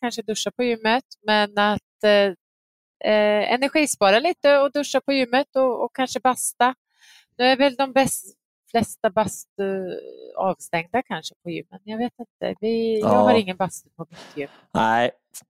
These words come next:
Speaker 2: det, det är också någon sak som man kan irriteras lite grann på. Att mina, alltså jag går ju på Sats och de snålar och stänger av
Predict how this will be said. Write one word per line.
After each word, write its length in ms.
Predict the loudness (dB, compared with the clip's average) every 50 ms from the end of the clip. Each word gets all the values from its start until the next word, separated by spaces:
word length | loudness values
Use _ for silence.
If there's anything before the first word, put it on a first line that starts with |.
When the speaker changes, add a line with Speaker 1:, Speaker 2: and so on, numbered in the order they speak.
| _ -6
Speaker 2:
det, 280 | 0 0 2 2 0 -2
det 300 | -2 0 2 2 4 4
är 40 | 4
också 280 | 2 2 0 -2 0 0
någon 140 | 2 2 2
sak 220 | 2 0 0 0
som 100 | 0 0
man 100 | 0 0
kan 140 | 2 2 2
irriteras 400 | 4 2 4 4 2 2 2 0
lite 140 | 0 2 2
grann 160 | 2 2 2
på. 160 | 2 2 2
Att 140 | 2 0 _ _ _ -2
mina, 520 | 2 4 4 4 4 4 4 2 0 0 -4 -10 -14 -10 -6 -2
alltså 160 | -2 2 2 2
jag 160 | 2 2 2
går 200 | 2 4 4 4
ju 60 | 4
på 140 | 2 0 0
Sats 520 | 0 2 2 0 0 -2 -2 -4 -4 -4 -4
och 300 | 0 2 4 4 4 2
de 360 | 2 2 2 2 2 0 -2 -4
snålar 840 | -4 -4 -2 0 2 4 4 4 4 4 4 2 2 2 2 2
och 120 | 2 0 0
stänger 360 | 0 0 0 2 4 4 4
av 400 | 4 4 4 4 2 2 0